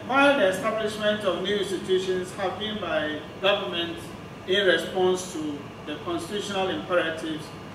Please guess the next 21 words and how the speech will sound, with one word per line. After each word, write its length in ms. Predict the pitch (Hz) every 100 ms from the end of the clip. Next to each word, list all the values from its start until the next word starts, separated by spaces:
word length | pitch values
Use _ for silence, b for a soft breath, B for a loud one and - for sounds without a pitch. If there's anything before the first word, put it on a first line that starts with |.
| - -
and 160 | 156
expansion, 640 | 165 160 - 214 214 - - - - - - - -
uh, 360 | 156 151 151 147 - - - - - - - - - - - - - -
the 100 | 165
constitutional 960 | 170 180 - 226 220 226 214 214 - - -
government 580 | 226 247 247 214 233 226
has 180 | - -
actually 560 | 214 202 196 196 196 185
taken 320 | 185 175 165
charge. 420 | 180 165 - - -
Government 460 | 165 175 185 180 175 175 - -
leads 340 | 185 220 233
the 120 | - - -
process 400 | 180 180 185 -
of 180 | 139
expansion 720 | 139 139 - 160 160 - 156 151 - - -
of 160 | 151 151
existing 540 | 151 175 196 - 196
institutions, 840 | 160 - - - 160 - 311 285 - - - - - - - -
uh, 220 | 156 151
but 340 | 175 175 170